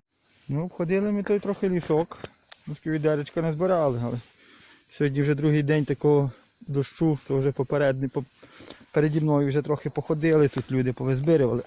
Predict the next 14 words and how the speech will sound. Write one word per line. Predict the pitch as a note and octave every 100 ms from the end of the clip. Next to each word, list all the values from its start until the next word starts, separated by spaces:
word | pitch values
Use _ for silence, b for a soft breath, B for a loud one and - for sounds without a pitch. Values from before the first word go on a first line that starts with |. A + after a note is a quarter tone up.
| -
Але | E3+ C#3 C#3+ E3
ж | F#3+ - - B B B B B B B - - -
то | D3
гриби. | C#3+ F#3+ G#3+ G3 A2+ G#2 B B B - B B B B B - -
Одного | A2+ A#2+ C#3+
побачив, | F3+ D#3 A2+ G#2+ C3 A#2
але | B2
десять | B2 G#2+ B2+ A#2+
не | E3
бачиш. | G3+ E3+ C3 A#2+
От | A2+
взяло, | C3+ D3+
поперетоптувало, | C#3+ A#2 C3 A#2+ - G#2+ - C3 A#2
прийшлось. | B2 C3+ - C#3 D#3 -